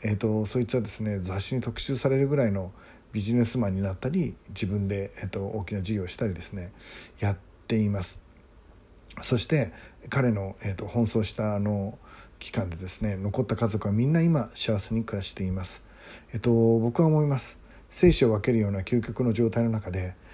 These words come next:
人は大きな飛躍を遂げることがあるなって。決してあってはならない。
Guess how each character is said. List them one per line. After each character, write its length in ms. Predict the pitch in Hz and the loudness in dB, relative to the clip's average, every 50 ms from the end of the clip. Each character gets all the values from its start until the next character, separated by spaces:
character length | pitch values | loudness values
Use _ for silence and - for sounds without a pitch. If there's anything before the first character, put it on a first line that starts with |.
| - - - | -20 -20 -20
人 220 | - - - 143 | -6 0 4 6
は 120 | 135 135 135 | 6 8 6
大 180 | 147 165 156 | 6 6 4
き 100 | 135 - | 4 2
な 80 | 117 101 | -2 -2
飛 160 | 87 - - | -2 -2 -2
躍 240 | 107 101 95 - 117 | -2 -2 0 0 0
を 180 | 107 104 107 - - | 0 0 0 -2 -6
遂 140 | - - 101 | -6 -4 -2
げ 80 | 107 | 0
る 100 | 107 107 | 0 -2
こ 140 | 98 - - | -2 -6 -6
と 140 | - 127 120 | -2 -2 -2
が 140 | 98 95 - | -2 -4 -6
あ 100 | - - | -4 -4
る 80 | 107 95 | -4 -2
な 160 | 90 90 92 | -2 -4 -6
っ 40 | 90 | -8
て。 260 | - - - 104 110 - - - - - - - - - - - | -10 -8 -10 -12 -12 -12 -18 -20 -20 -20 -20 -20 -20 -20 -16 -8
決 200 | - - 120 - | -4 -2 -2 0
し 60 | - | 2
て 80 | - 151 | 2 2
あ 40 | 156 | 2
っ 40 | |
て 120 | 151 - 139 | 4 2 2
は 80 | 117 | 2
な 120 | 107 110 107 | 2 2 2
ら 80 | 110 | 0
な 140 | 110 104 95 | 0 -2 -4
い。 80 | 98 | -8